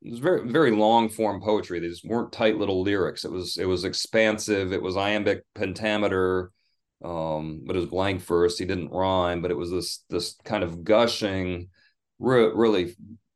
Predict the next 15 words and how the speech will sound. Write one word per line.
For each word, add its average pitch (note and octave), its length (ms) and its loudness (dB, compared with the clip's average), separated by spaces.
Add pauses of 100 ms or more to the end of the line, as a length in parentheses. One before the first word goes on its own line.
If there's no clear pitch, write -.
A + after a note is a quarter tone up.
(880)
uh, F2+ 320 0 (300)
wide A2 420 4
angle F#2 640 0
picture G2+ 400 -2
of F2+ 180 2
the F#2 80 -4
United F2+ 360 0
States G#2+ 580 2
as F#2 180 -6
it D2+ 100 -10
struggled A2 520 2
against F#2+ 260 -4
the F#2 80 -4
Great F#2+ 260 -2
Depression. F#2 760 -4